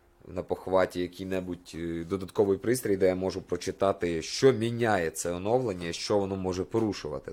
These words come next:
Так, наприклад, мобільний телефон з доступом до Debian Wiki. Що ж, друзі, е, з перевагами, принаймні з тими, які спали на думку, ми закінчили. Давайте,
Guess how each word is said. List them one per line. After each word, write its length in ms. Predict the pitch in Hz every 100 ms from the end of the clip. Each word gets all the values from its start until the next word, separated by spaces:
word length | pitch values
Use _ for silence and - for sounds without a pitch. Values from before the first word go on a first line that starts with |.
| -
Так, 140 | 80
наприклад, 380 | 80 87 80 80 -
мобільний 380 | 85 90 90
телефон 540 | 85 95 92 - 139 120
з 60 |
доступом 580 | 87 98 92 87 87 80
до 140 | 73 - - - -
Debian 420 | 87 87 82 73 71
Wiki. 260 | 69 - - - _ _ - - - _ -
Що 320 | - - 190
ж, 120 | 127
друзі, 460 | 117 120 98 95 90 - -
е, 320 | 101 92 90 -
з 100 | -
перевагами, 880 | - 180 156 135 143 147 120 110 101
принаймні 380 | - 113 143 113
з 60 | -
тими, 240 | 127 110
які 200 | 90 -
спали 360 | 85 98 92 92
на 100 | 92
думку, 400 | 98 95 - 85
ми 240 | 101 120
закінчили. 720 | 92 120 175 175 - 139 135
Давайте, 640 | 110 101 139 151 135 120